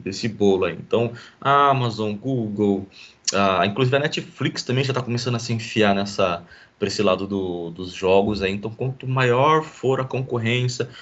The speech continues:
maior vai ser o investimento que a empresa vai ter que fazer pra manter os clientes dela. Entendeu? Então, acontecendo isso, a Microsoft investindo cada vez mais, e eu que vou ganhar, mano. Vai entrar cada vez mais empresas querendo entrar no Game Pass, é mais jogo,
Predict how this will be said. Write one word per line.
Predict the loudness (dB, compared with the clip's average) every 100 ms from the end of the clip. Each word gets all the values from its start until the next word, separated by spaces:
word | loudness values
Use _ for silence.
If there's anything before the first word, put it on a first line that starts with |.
| -20 -6
maior | 0 2 4 6 6 4
vai | 2
ser | -2 -4
o | -4
investimento | -4 -8 -6 -6 -6
que |
a | -6
empresa | -2 0
vai | 0 -2
ter | -6
que | -2
fazer | -2 0 -2
pra | 0 0
manter | 2 2 0 -4 -6 0 2 2
os | -4
clientes | -8 -8 -6 -6 -8 -10
dela. | -8 -8 -12 -20 _ _ _ -18
Entendeu? | -10 -8
Então, | -8 -4 -4 -6 -12 -20 _
acontecendo | -8 -4 -2 -2 -2 0 0 0
isso, | 0 -2 -4 -8 -10 _ -12
a | -4
Microsoft | -2 0 -2 -2
investindo | -2 -4 -4 -6
cada | -4 -2 -2
vez | -2 -2
mais, | -4 -4 -6
e | -4
eu | 0 0 0
que |
vou | -6 -4
ganhar, | -2 -4 -8
mano. | -8 -8 -12 -12 -2
Vai | 0
entrar | 2 2 0
cada | 0
vez | 0 -2
mais | -2 -4
empresas | -4 -6 -8 -8
querendo | -6 -4
entrar | -4 -2
no | -2
Game | 0 0
Pass, | 2 2
é | 2
mais | -2 -2
jogo, | -2 0 0 -2